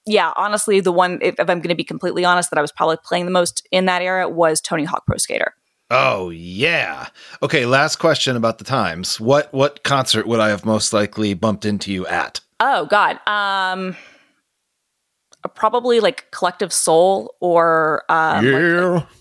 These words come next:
Speaker 1: yeah, I mean, it would have been, it would have been one of those, or, like, Lil-, like, I'm trying to think, like, Lilith Fair, like, Collective Soul. Like, there was,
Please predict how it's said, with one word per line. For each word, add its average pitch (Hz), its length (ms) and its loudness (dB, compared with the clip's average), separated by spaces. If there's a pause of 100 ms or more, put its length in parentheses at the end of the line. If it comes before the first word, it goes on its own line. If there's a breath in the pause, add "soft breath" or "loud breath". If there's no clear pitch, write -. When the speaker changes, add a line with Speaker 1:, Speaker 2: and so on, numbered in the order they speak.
(180)
Speaker 1:
yeah, 185 300 0
I - 100 -2
mean, 214 240 0
it 208 220 0
would 247 100 2
have 247 80 2
been, 226 200 0
it 220 100 4
would 226 100 6
have 226 60 2
been 220 140 2
one 214 100 2
of 185 80 -2
those, 190 380 4
or, 185 120 2
like, 160 200 0
Lil-, 180 280 2
like, 190 200 0
I'm 190 80 0
trying 247 160 0
to 226 40 -2
think, 180 160 0
like, 165 140 2
Lilith 202 420 0
Fair, 190 420 2
like, 160 180 0
Collective 185 400 -4
Soul. 175 440 4
Like, 175 200 0
there 196 120 2
was, 190 300 0